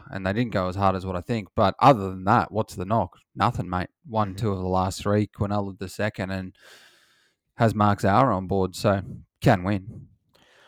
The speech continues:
Speaker 2: All right, let's head to race number seven, Salts. The feature on the card, the Herald Sun Zipping Classic over twenty-four hundred metres.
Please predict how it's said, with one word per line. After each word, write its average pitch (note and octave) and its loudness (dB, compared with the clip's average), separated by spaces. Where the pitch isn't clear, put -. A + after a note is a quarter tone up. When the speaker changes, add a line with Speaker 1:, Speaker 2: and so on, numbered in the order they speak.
Speaker 2:
All F#2+ 0
right, F#2+ 2
let's C3 2
head A#2+ 2
to G#2+ 2
race G2+ 0
number G2 -2
seven, A2 -2
Salts. F2 -4
The G#2 -4
feature - 0
on D#3+ -2
the G2 0
card, D#2 -4
the G#2 -2
Herald G2+ -2
Sun F2+ -4
Zipping F#2+ -6
Classic - -6
over G#2 0
twenty-four G#2+ 0
hundred G2 0
metres. G2+ 2